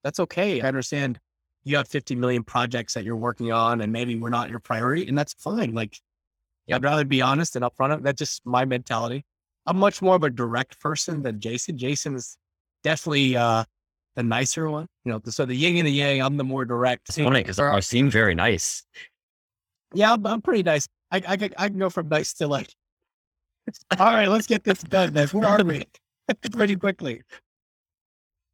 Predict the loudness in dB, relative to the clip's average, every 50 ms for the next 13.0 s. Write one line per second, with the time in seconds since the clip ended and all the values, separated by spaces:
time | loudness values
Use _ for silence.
0 | _ _ -6 0 2 2 2 2 0 2 4 4 4 4 2 2 2 2 0 0
1 | -4 -6 -8 -10 -12 -14 _ -4 0 0 2 2 0 -2 -6 -6 -6 -6 -8 -8
2 | -14 -18 _ _ _ _ _ _ _ _ _ _ _ _ _ _ _ _ _ _
3 | _ 2 4 4 4 4 2 2 0 0 4 4 4 6 6 6 6 4 6 4
4 | 4 2 4 4 4 2 0 -2 -4 0 2 4 4 6 4 4 2 4 4 2
5 | 2 2 -2 -6 -6 -8 -10 -12 -10 -4 -2 -2 -2 -2 -6 -8 -10 -10 -10 -8
6 | -8 -6 -2 0 2 2 2 2 2 0 0 -2 -6 -2 0 0 0 2 0 0
7 | -2 -2 -6 -8 -4 -2 0 0 0 0 -2 -2 -4 -6 -8 -8 -10 -10 -8 -4
8 | -4 -4 -4 -4 -6 -10 -10 -10 -6 -2 0 2 2 2 0 -2 -4 -10 _ _
9 | _ _ _ _ _ -8 -4 0 0 0 0 0 -2 -4 -6 -4 -4 -2 -2 -2
10 | -2 0 -2 0 0 0 0 -2 -4 -4 -4 -4 -4 -6 -4 -2 -2 -2 0 0
11 | -2 -2 -2 -4 -6 -6 -6 -6 -8 -10 _ _ _ _ _ _ _ _ _ _
12 | _ _ -4 -4 0 0 0 0 0 0 -2 0 0 0 0 -2 -4 -8 -14